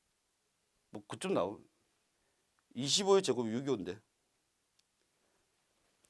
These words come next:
아, 몰라. 안 해.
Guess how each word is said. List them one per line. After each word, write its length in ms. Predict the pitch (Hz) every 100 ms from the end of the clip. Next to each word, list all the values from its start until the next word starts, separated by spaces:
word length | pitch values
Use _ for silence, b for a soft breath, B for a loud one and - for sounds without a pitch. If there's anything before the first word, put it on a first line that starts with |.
| _ _ _ _ _ _ _ _ _ _ _ _
아, 120 | - 95
몰라. 300 | 113 143 101 _ _ _ _ _ _ _ _ _ _ -
안 180 | 147
해. 140 | 156